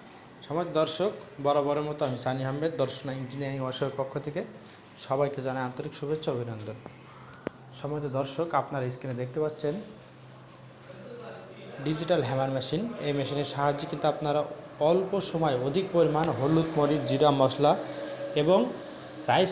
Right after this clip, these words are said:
মিলের সকল কাজ করতে পারেন এই মেশিনের সাহায্যে। যারা আমাদের কাছ থেকে এইরকম কৃষি সম্পর্কে নতুন নতুন ভিডিও পেতে চান, অবশ্যই আমাদের চ্যানেলকে সাবস্ক্রাইব করবেন এবং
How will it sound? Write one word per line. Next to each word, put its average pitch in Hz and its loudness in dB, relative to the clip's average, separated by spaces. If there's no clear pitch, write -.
মিলের 202 6
সকল 185 6
কাজ 185 4
করতে 180 2
পারেন 170 6
এই 147 2
মেশিনের 127 0
সাহায্যে। 123 -2
যারা 143 8
আমাদের 139 4
কাছ 170 4
থেকে 180 -2
এইরকম 160 2
কৃষি 156 -2
সম্পর্কে 160 2
নতুন 139 2
নতুন 147 0
ভিডিও 143 2
পেতে 151 6
চান, 180 6
অবশ্যই 170 6
আমাদের 160 6
চ্যানেলকে 143 4
সাবস্ক্রাইব 147 4
করবেন 160 6
এবং 156 4